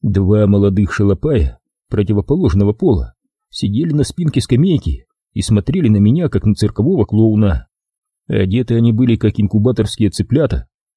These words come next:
в одинаковые джинсы и дутые куртки. Обоим было лет по шестнадцать или семнадцать, и только цветом волос они разнились. Девчонка была белобрыса, как выгоревшая трава,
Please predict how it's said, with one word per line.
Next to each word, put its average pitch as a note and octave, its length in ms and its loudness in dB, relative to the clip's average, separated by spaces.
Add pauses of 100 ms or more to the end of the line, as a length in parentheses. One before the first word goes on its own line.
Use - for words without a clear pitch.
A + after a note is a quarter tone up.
(140)
в - 120 -6
одинаковые G2+ 600 0
джинсы B2 420 0
и F#2+ 60 0
дутые G2 340 0
куртки. G2+ 640 -2 (560)
Обоим A2+ 480 0
было C3 180 4
лет C3 260 2
по A2+ 100 -2
шестнадцать - 560 -2
или E3+ 100 0
семнадцать, G2 720 0 (420)
и - 120 -4
только A2 340 2
цветом G#2+ 400 0
волос B2+ 320 2
они C3 160 4
разнились. A#2 580 2 (640)
Девчонка G#2+ 640 0
была A2 240 2
белобрыса, A2 720 0 (280)
как F#2+ 180 -4
выгоревшая A#2+ 520 0
трава, B2+ 480 0